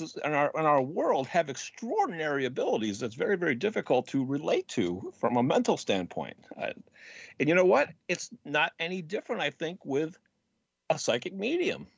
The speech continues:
somebody that can ex-, you know, connect to and h-, hear and talk to and see the, the dead amongst us.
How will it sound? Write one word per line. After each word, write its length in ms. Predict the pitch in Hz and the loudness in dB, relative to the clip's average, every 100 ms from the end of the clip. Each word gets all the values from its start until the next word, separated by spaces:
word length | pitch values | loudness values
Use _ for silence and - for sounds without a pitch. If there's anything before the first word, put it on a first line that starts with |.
| _ _ _ _ | _ _ _ _
somebody 380 | - 135 151 160 | -4 0 2 2
that 220 | 151 143 | 2 2
can 280 | 151 139 131 _ _ _ _ _ - | 0 -2 -4 _ _ _ _ _ -4
ex-, 320 | 139 - - - - | -4 -4 -12 -16 -8
you 100 | 147 | -2
know, 100 | 117 | -2
connect 440 | - 147 156 - | 0 2 2 0
to 280 | - 147 156 | 2 2 2
and 400 | - 139 139 135 | 2 0 0 -2
h-, 120 | 160 - _ - | -6 -12 _ -10
hear 600 | - 202 220 208 160 190 | -2 0 2 2 2 0
and 200 | 139 139 | -2 -2
talk 240 | - 135 - | 2 0 0
to 160 | 175 | -4
and 100 | 135 | -2
see 260 | - 202 202 | -4 -2 0
the, 200 | 180 160 _ _ 208 | 2 0 _ _ -4
the 100 | 160 | 2
dead 360 | 220 302 73 - _ 107 | 4 4 0 -8 _ -6
amongst 420 | 143 208 - - | -4 -4 -6 -10
us. 280 | - - | -8 -10